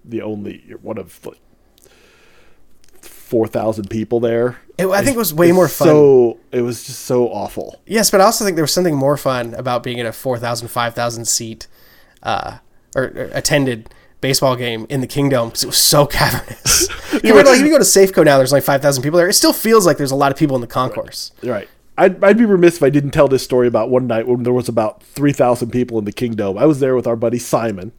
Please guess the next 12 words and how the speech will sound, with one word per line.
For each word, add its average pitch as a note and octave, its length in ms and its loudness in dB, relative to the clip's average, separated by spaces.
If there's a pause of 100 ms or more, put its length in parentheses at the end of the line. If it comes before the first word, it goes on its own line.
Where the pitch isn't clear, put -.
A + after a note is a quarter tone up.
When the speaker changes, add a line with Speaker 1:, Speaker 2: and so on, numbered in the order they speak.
Speaker 1:
who A#2 100 -4
you G2 160 -4
know F2+ 180 -12
very F#2+ 240 -12
well. - 400 -12
Speaker 2:
Mm. A2 220 -14 (340)
Speaker 1:
And D3+ 160 0
we E3+ 140 8
were D3+ 120 4
drunk, A#2 600 -6 (420)
shockingly. - 1160 -4 (800)
And D3+ 420 2